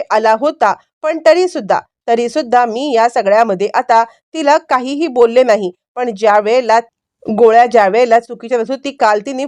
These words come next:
फोर्स केला, म्हणून मी सायलीला या गोष्टी सांगितल्या. त्यावरती आता इकडे चिडलेले रविराज, त्या माणसाने, ज्या माणसाने तिला आता गोळ्या दिलेल्या असतात त्याला घेऊन येतात आणि "बोल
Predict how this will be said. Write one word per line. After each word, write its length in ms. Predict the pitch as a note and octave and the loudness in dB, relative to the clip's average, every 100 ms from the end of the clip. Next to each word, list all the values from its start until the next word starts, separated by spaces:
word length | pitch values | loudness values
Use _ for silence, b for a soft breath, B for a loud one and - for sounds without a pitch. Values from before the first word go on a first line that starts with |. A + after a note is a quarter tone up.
| C#4 | 0
फोर्स 280 | A#3 A#3+ - | 0 0 -2
केला, 260 | A3 F#3 E3+ b - | -2 -2 -4 b -6
म्हणून 260 | B3+ D#4 | 0 2
मी 140 | D#4+ F#4 | 2 0
सायलीला 460 | F4+ G#3+ A#3 C4 C4+ | 0 0 -2 -2 0
या 160 | A3+ | 0
गोष्टी 340 | G#3+ A#3+ C4 C4 | 0 -4 -6 -4
सांगितल्या. 500 | A3 F#3+ G#3 - E3 b b - | -2 -2 -6 -2 -4 b b -4
त्यावरती 500 | F3 F#3+ G#3 A3 - | -2 -2 -4 -8 -6
आता 200 | F#3+ F#3+ | -6 -4
इकडे 280 | G#3 G3+ G#3+ | -4 -2 -2
चिडलेले 600 | A3+ - F#3 G3 A#3+ G#3+ | 0 -2 0 2 4 4
रविराज, 420 | G#3 F3 G#3 G3 G3+ - | 2 0 2 0 0 -6
त्या 140 | B3 B3 | -6 0
माणसाने, 560 | A3+ G3+ C4 A#3 G3+ G3 | 0 0 0 0 -2 -2
ज्या 180 | A#3+ A#3+ | 0 2
माणसाने 520 | A3+ - C#4+ B3 B3 A#3+ | 0 -2 -4 0 -2 -2
तिला 160 | G#3+ A3 | -2 0
आता 280 | C4 C4+ | 0 -2
गोळ्या 300 | C4 B3 C4 | 0 2 2
दिलेल्या 320 | D#4 D4+ B3 D4 | 0 0 0 0
असतात 260 | - C4+ - | -2 -4 -4
त्याला 320 | - G#3+ G#3+ | -4 -2 -2
घेऊन 220 | G#3+ G#3+ | -2 -2
येतात 280 | A#3+ B3+ - | 0 -2 0
आणि 120 | B3 | 0
"बोल 260 | A#3+ A3 | 4 2